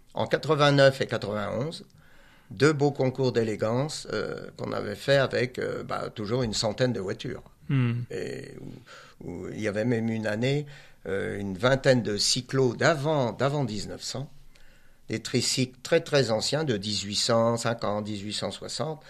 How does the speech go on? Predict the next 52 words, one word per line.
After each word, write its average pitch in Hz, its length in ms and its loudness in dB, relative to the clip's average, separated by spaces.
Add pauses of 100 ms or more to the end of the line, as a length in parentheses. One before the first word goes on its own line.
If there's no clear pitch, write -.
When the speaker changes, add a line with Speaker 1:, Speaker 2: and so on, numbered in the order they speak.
(640)
Speaker 1:
Euh, 62 300 -6
et 98 40 -8
puis 110 220 -4
on, 101 240 -2 (260)
on 104 200 -6
a 101 100 0
vu 104 140 -4
les 101 160 -2
faire 123 300 4
même 110 240 -2
pour 104 240 -6
nos, 101 480 -4 (440)
nos 113 360 2
dix 113 340 -2
ans 123 140 6
du, 107 280 -4
le 107 160 -2
dix 110 240 -6
ans 110 80 0
du 104 120 -4
Rétromobile, 104 760 -2
pour 110 200 -4
les, 104 240 -2 (480)
fêter 117 480 2
les, 104 340 -4
les 107 220 0
anniversaires 113 640 2
du 101 100 -2
Rétromobile, 104 720 -2
puisque - 240 -4
là 113 240 0
on 107 80 -6
a 110 100 -4
fêté 110 360 -2
il 117 60 -2
y 113 60 -2
a 110 60 -2
un 113 180 -2
an 117 160 -2 (260)
les 113 120 0
quarante 120 400 4
ans 123 100 4
du 107 140 -2
Rétromobile. 110 760 -2 (340)
Bon, 110 100 0
bah, 104 120 -4
c'est 104 160 -2
pareil, 131 320 2
mais 120 140 2
là, 151 200 6
bah, - 240 -2
on, 117 200 -4